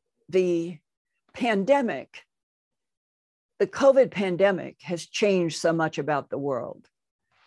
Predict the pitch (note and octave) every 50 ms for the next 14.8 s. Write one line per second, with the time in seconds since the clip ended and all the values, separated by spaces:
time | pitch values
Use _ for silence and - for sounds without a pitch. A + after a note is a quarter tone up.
0 | _ _ _ _ _ - F3 F#3 F#3+ F#3+ G3+ A#3 B3 A#3 G3+ E3+ D#3+ - - D#3+
1 | D#3+ D#3+ - F#3 F3 E3 - D#3 D3 - E3 E3 E3 E3 E3 E3 E3 D#3+ D3 D3+
2 | D3+ D3+ F3 F#3 E3+ F3 F3 D#3+ - _ - D3+ D3+ C3+ D3 D3+ E3+ G3 G#3+ -
3 | - - - - _ _ _ _ _ _ _ _ - - D3 - D#3 D#3 D3+ C#3+
4 | C#3 F#3+ G3 F3 D3 C#3 C#3 C#3+ D3 D3+ D#3 D#3 D3+ C#3+ C#3+ D3 C#3+ C#3+ C#3 D3
5 | D#3+ F#3 G#3+ G#3 G3 D3 D3 C#3+ C3+ C#3 C#3 - - - D3 D3+ D3+ D3+ C#3 C#3
6 | C#3+ C#3+ - - F3+ F3 F3+ F3+ F3 D#3 D3+ C3 - C#3+ C#3 C3 C#3 C3+ - -
7 | _ _ _ _ _ _ _ _ - - F#3+ F3+ F#3 E3+ D#3 D3 G3 F#3+ F3 E3
8 | - - - - C#3+ - - F3 F#3+ F#3 D#3+ - - C3+ B2+ - - G3+ F#3+ F#3+
9 | F#3 E3 D3 D#3 D3 C#3+ C3 - C3+ B2+ D3 D3 C#3+ D3 C#3+ - C3 C3+ C#3 C#3
10 | C3 D#3+ E3 E3 D#3 D#3 D3 - C#3 C3+ C#3 C3+ D3 C#3+ D3+ C#3 C3+ A#2+ A#2 -
11 | - - - - _ _ _ _ _ _ _ - D#3 - D#3+ D3+ D3+ - - E3
12 | D#3+ - E3 E3+ C#3+ - - F3 F#3 F#3+ G3 F#3+ F#3+ - - - - - _ _
13 | _ _ _ _ _ _ _ _ - C#3 C#3+ C3+ C3+ C#3 - - E3+ E3+ E3+ E3
14 | D#3 D#3 D3+ D3+ D3+ E3 F#3+ F#3 F#3 F#3 F3 E3+ D#3+ D#3+ D#3